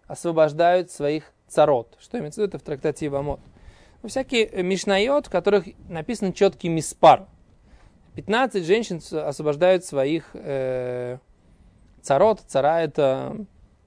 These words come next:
вторая жена того же самого мужа. А з-, если одна из них не может быть, э, Евама, точно, то и вторая тоже не может быть Евама. Кто такая Евама? Это, эм, жена умершего брата без детей.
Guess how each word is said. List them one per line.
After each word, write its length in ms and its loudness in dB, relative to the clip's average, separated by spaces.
вторая 500 4
жена 220 -2
того 200 -2
же 60 -4
самого 300 -6
мужа. 300 -4
А 100 -10
з-, 240 -6
если 380 -6
одна 360 -2
из 140 -4
них 180 -6
не 120 -6
может 280 -4
быть, 300 -4
э, 520 -4
Евама, 580 2
точно, 320 -6
то 80 -4
и 80 2
вторая 300 2
тоже 200 -2
не 60 -2
может 200 -4
быть 160 -10
Евама. 240 -8
Кто 120 -8
такая 220 -4
Евама? 360 -2
Это, 320 -2
эм, 440 -8
жена 320 4
умершего 340 2
брата 320 6
без 200 0
детей. 400 -12